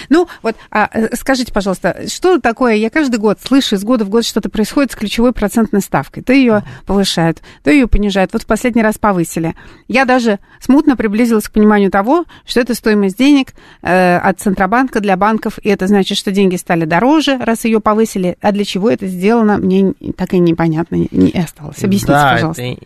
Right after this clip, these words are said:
Speaker 2: инструмент денежно-кредитной политики, это инструмент денежно-кредитной политики в, во всех,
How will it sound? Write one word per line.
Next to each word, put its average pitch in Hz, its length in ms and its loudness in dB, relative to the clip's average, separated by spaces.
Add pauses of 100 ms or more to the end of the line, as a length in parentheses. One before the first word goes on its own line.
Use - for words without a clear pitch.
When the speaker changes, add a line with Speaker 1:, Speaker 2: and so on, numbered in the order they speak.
Speaker 2:
инструмент 143 640 -2
денежно-кредитной 117 840 -6
политики, 151 840 -10
это 113 320 -10
инструмент 104 420 -12
денежно-кредитной 104 840 -16
политики 107 640 -14
в, 98 580 -16
во 107 80 -10
всех, - 480 -16